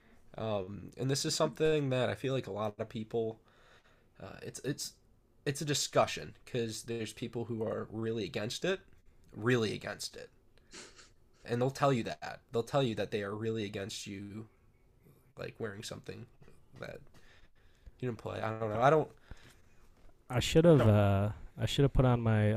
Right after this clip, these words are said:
Speaker 2: Augusta hat for this convers-, or knowing that this conversation was coming.
Speaker 3: I think Augusta
Speaker 1: There's just
Speaker 3: might be the exception.
Speaker 2: I
Speaker 1: I think
Speaker 2: mean,
Speaker 1: there's a
Speaker 2: I don't really have a big issue with it in general. Like,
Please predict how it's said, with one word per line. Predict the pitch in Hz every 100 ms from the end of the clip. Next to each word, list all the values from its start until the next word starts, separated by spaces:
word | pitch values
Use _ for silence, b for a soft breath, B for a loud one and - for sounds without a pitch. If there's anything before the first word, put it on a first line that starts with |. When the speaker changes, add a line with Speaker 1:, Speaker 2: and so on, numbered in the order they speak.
| 107
Speaker 2:
Augusta | 104 101 - 101
hat | 104 104 104 - _ _ -
for | -
this | 104 101
convers-, | - 107 107 -
or | 123 110
knowing | 110 107
that | 107 104
this | 110
conversation | - 107 104 110 104 110
was | 104
coming. | - 107 107 -
Speaker 3:
I | - - - - - _ - - -
think | 143 185
Augusta | 117 90 80 -
Speaker 1:
There's | 101
just | 95
Speaker 3:
might | 95 92
be | 92
the | 85 90 80
exception. | 67 - - - - 85 85 - - _ _ _ _ _ _ _ _ _ _ _ _ - - _
Speaker 2:
I | 117 143 160
Speaker 1:
I | 156
think | 151
Speaker 2:
mean, | 143
Speaker 1:
there's | 139
a | - 107 B B B -
Speaker 2:
I | 135
don't | 185 208
really | 139 117
have | 110 110
a |
big | 101 107
issue | 104 - 110
with | 107 -
it |
in | 110
general. | 98 101 101 110 117 123 - _ _ _ _ _ _ _ - _
Like, | 113 104 101 - -